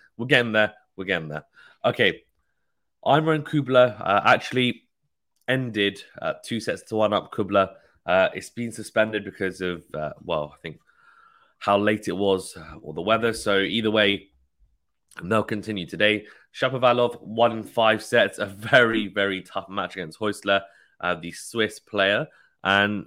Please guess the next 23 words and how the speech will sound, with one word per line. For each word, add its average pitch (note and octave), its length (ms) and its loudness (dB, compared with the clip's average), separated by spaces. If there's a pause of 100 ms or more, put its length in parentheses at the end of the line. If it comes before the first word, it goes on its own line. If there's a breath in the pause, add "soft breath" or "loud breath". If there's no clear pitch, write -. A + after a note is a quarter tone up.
it's A2+ 180 -8
not D#3 160 2
a - 40 -6
surprise, F#2 500 0
really, F#2+ 180 -4
given F#2 380 -6
how F2+ 220 -6
he's F2 100 -8
been E2+ 160 -16
playing F#2 320 -8
this - 180 -14
year. F#2+ 160 -4
But F2+ 240 -4 (380 soft breath)
good G#2+ 160 -2
to G#2+ 80 -12
see A2+ 180 -2
him G2+ 200 -2
get F#2+ 260 0
the F#2 80 -6
win F#2+ 160 -2
under F2+ 200 -4
his E2+ 120 -8
belt. A#2 360 0